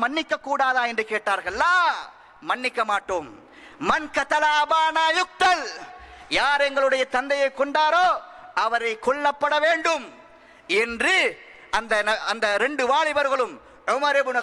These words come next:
கத்தாப் ரலியல்லாஹு தஆலா அன்ஹு அவர்களிடத்திலே கொலை குற்றம் வேண்டி நின்றார்கள். மூன்றாவது தடவை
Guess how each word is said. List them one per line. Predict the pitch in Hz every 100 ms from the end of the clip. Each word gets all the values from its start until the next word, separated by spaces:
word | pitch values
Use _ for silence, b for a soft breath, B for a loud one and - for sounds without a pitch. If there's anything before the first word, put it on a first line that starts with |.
| 240
கத்தாப் | - 269 254 233
ரலியல்லாஹு | 226 254 277 254 247 226 233 226
தஆலா | 254 254
அன்ஹு | 240 226
அவர்களிடத்திலே | 233 233 233 240 226
கொலை | 226 294 320 311
குற்றம் | - 277 262 247
வேண்டி | 370 349 320
நின்றார்கள். | 302 269 262 240 226 151 110 B B B B B
மூன்றாவது | 175 254 247 226 220 208
தடவை | 202 202